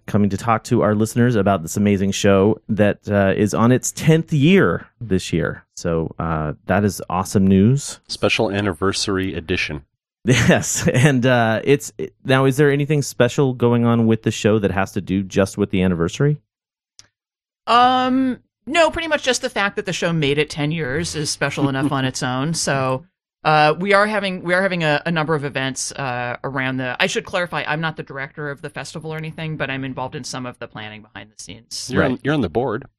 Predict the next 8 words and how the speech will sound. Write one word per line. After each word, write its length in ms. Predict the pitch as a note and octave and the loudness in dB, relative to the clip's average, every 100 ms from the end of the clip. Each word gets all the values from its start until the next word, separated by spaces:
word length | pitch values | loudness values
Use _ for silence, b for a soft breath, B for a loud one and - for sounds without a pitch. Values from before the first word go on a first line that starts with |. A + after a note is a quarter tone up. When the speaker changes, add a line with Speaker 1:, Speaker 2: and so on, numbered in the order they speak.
| _ | _
Speaker 3:
Yes. 460 | C#3+ - - - - _ _ _ | -14 -12 -14 -14 -16 _ _ _
Yes, 240 | - - - | -18 -14 -10
in 140 | D#3+ | -8
addition 260 | C#3+ C#3+ C#3 | -6 -6 -8
to 60 | |
being 240 | B2+ A#2 A2+ | -10 -12 -14
a 40 | |
guest. 400 | G#2 F#2+ - - | -14 -12 -14 -18